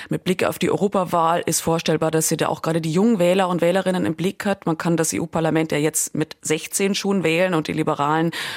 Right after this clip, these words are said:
wollen sich jetzt Partei darstellen, die besonders auf die Generationengerechtigkeit schaut. Und man darf auch nicht vergessen, bei den Wähler und Wählerinnen hat die F D P auch Schnittmengen mit der Union. Schaut man sich diese Forderungen jetzt an, dann sind die gar nicht so weit weg von C D U und C S U.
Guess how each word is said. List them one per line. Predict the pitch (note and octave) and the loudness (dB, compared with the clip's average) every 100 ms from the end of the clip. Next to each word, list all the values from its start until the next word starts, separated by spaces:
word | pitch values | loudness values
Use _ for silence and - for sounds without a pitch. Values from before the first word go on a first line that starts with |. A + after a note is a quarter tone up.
| - | -4
wollen | D#3 | -2
sich | D#3+ D#3+ | 0 -2
jetzt | - | -4
Partei | D3 - D3+ D#3 | -6 -4 -2 0
darstellen, | D#3+ - D3+ | -2 0 0
die | D3+ | 0
besonders | D3+ C#3+ D3+ D3+ | 0 0 0 0
auf | D3 | -4
die | - | -4
Generationengerechtigkeit | D3+ D3 D3+ - D#3 E3 F3 D#3+ D#3 D#3+ D#3+ D3+ D#3 D3 - | -2 -2 -2 -2 0 0 2 2 0 -2 -6 -6 -4 -4 -2
schaut. | D#3 D#3 - - - - - - - | -2 -2 -4 -10 -12 -14 -16 -8 -2
Und | |
man | F3+ | 2
darf | G3+ A3+ | 2 2
auch | |
nicht | G#3 G3 | 0 -2
vergessen, | F#3 F3+ F#3+ G3+ - | 0 2 2 0 0
bei | E3+ | -2
den | E3 | 0
Wähler | E3+ F3+ | 2 0
und | D#3 D3+ | 0 0
Wählerinnen | E3 B3 E3 D#3+ E3 | 2 2 2 0 0
hat | D#3+ | -2
die | - | -4
F | - - | -4 -4
D | D#3 | -8
P | - E3+ | -6 -2
auch | - D#3+ | -2 -2
Schnittmengen | F3+ F#3 - E3+ E3+ | -2 -2 0 2 2
mit | D#3+ E3+ | 2 0
der | D3+ - | -2 0
Union. | E3 D3+ F3 F3+ D3 | -2 0 2 2 2
Schaut | - D#3 | 0 -2
man | F3 | -2
sich | D#3+ - | -4 -4
diese | D#3 D#3+ | -2 -2
Forderungen | - G3+ F#3+ E3 D#3+ | 0 2 2 2 2
jetzt | D#3+ - | 0 -2
an, | D#3 E3+ | -2 -2
dann | D#3 | 0
sind | F3+ - | -2 -4
die | F3+ | -6
gar | - C#3+ | -4 -2
nicht | E3 D#3+ | -2 -2
so | D#3 | -2
weit | D3 - | -4 -4
weg | D#3 - | -6 -4
von | D3+ D3 | -6 -2
C | - | -4
D | D#3+ E3+ | -2 -2
U | D#3 | -2
und | D3+ - | -2 -2
C | F3 F#3 | -2 -2
S | - - | -2 -2
U. | F3+ | -2